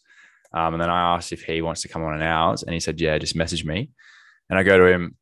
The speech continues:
"Yeah, right. Like, how?" 'Cause that's just such an easy thing for him to say and then never reply. Uh, and then he goes, "Yeah, good question." Uh, thinks about it and then spells out his email address to me. So, uh, two things that you guys need to message me for. One, if you want his email address, and,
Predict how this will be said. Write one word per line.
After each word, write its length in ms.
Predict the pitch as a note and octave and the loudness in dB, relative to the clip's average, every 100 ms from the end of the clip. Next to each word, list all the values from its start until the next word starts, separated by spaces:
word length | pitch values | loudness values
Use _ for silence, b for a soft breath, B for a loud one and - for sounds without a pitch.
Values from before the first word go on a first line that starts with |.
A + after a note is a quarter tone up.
| _ | _
"Yeah, 200 | F2+ F2 | -2 0
right. 280 | D#2 D#2 F#2+ | 2 0 0
Like, 140 | F2 - | -2 -4
how?" 500 | - D2+ C#2 A#2+ - | -4 -2 0 -2 -6
'Cause 160 | - E2 | -12 -6
that's 160 | E2+ - | -6 -4
just 160 | D#2+ | -4
such 220 | - D2+ | -4 -4
an 60 | D#2+ | -6
easy 120 | D#2 | -8
thing 180 | D2+ D#2+ | -8 -10
for 80 | D#2 | -8
him 100 | D2+ | -8
to 60 | D2+ | -6
say 180 | - D2+ | -4 -4
and 80 | |
then 80 | D2 | -4
never 200 | D2 C#2+ | -4 -2
reply. 440 | C#2+ - D2+ D2 A#2 _ _ _ _ _ - | -2 0 0 0 -2 _ _ _ _ _ -8
Uh, 40 | |
and 280 | E2 - E2+ | -4 -2 -2
then 60 | |
he 60 | E2 | -2
goes, 200 | E2 E2+ | -2 0
"Yeah, 140 | A2 | 0
good 180 | F2+ F#2 | 0 -2
question." 520 | - A2 - D#2+ A2 - - | 0 0 -2 -6 -10 -14 -10
Uh, 400 | D#2 D2+ D2+ D2+ | -6 -4 -2 -4
thinks 180 | G2+ - | -8 -10
about 240 | D#2+ D2+ | -4 -2
it 140 | E2+ - | -2 -4
and 140 | F2+ F2 | -6 -4
then 100 | F2 | -4
spells 460 | - - E2 E2+ | -6 0 0 2
out 220 | E2 D#2+ | 0 0
his 160 | E2 D#2+ | -4 -8
email 240 | D#2 D#2+ | -6 -6
address 260 | D2+ C#2 - | -6 -6 -8
to 140 | - | -10
me. 120 | D2 - | -12 -12
So, 340 | - D#2+ D#2+ - _ _ | -6 -2 -2 -4 _ _
uh, 140 | E2 D#2+ | -8 -8
two 180 | - G2 | -4 -4
things 520 | G2+ E2 F2 C#3 D#3+ | -2 -4 -4 -6 -8
that 180 | - D#2+ | -6 -6
you 80 | D#2 | -4
guys 260 | D#2+ D#2 | -6 -6
need 60 | D#2+ | -8
to 60 | D#2 | -10
message 400 | D2+ - D#2+ D#2 | -10 -12 -14 -14
me 100 | D2 | -14
for. 440 | - D#2+ G2+ A#2+ _ | -6 -2 -2 -4 _
One, 400 | E2 E2+ F#2+ A#2+ | -4 0 0 -2
if 160 | A#2+ F2+ | -10 -12
you 60 | E2+ | -8
want 140 | E2 | -8
his 100 | D#2 | -8
email 220 | D#2 D#2+ | -6 -2
address, 420 | E2 F2+ D3+ - - _ | 0 2 0 -4 -12 _
and, 260 | D2+ E2 | -10 -10